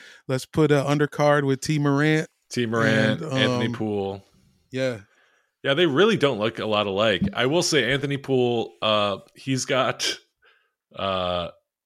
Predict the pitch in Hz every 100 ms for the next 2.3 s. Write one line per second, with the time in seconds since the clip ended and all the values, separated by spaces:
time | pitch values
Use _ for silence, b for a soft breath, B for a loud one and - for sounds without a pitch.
0 | - 98 139 165 - 139 135 131 123 107
1 | 107 107 104 104 95 82 78 80 85 78
2 | 73 78 _